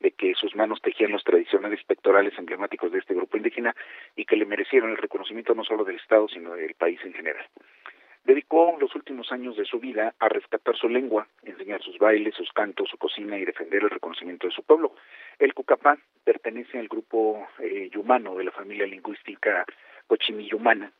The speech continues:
y se habla principalmente en el noreste de Baja California y noroeste de Sonora. Los hablantes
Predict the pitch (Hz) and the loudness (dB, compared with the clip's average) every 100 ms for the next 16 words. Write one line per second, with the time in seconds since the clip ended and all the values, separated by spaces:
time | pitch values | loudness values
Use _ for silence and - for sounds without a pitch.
0 | - - 143 131 - 104 - 117 117 117 | -20 2 4 4 0 -8 -2 -2 -2 -8
1 | 113 117 110 - 110 104 101 101 120 - | -4 -2 -2 -4 -8 -8 -6 0 0 4
2 | 120 101 - - 104 - 104 107 131 - | 2 2 -2 -6 -6 -2 -2 -2 -6 -6
3 | 110 98 95 101 101 - 95 90 101 113 | -8 -4 0 0 -2 -2 -2 -2 2 2
4 | 113 - - - - 143 139 151 180 175 | 2 -2 -20 -20 -2 2 6 8 6 4
5 | 165 | 0